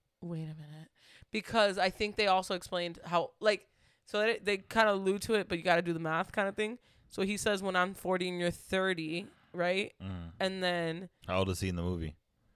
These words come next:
Speaker 1: Well, it's, like, his whole life.
Speaker 2: Oh.
Speaker 1: But, like, I think they do mention how old he was when they got married,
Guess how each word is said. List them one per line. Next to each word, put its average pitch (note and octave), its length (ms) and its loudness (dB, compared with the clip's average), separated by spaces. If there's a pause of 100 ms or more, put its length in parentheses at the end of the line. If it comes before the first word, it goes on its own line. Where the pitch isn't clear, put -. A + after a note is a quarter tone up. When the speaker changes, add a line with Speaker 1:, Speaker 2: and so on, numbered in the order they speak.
(220)
Speaker 1:
Well, G3+ 320 8
it's, F#3+ 180 0
like, F3 180 0
his F3 180 -6
whole E3+ 140 -2
life. C#3+ 320 -4
Speaker 2:
Oh. E2+ 160 -8 (160)
Speaker 1:
But, G#3+ 220 8
like, F3+ 340 2 (420)
I F#3+ 120 4
think A3 200 -4
they G3+ 120 2
do F#3+ 180 -6
mention F3+ 540 -6 (100)
how F3+ 160 2
old F3 180 0
he F#3+ 140 -4
was E3+ 240 2
when F3 140 -2
they D#3+ 80 -4
got D#3+ 180 -2
married, F3 640 -2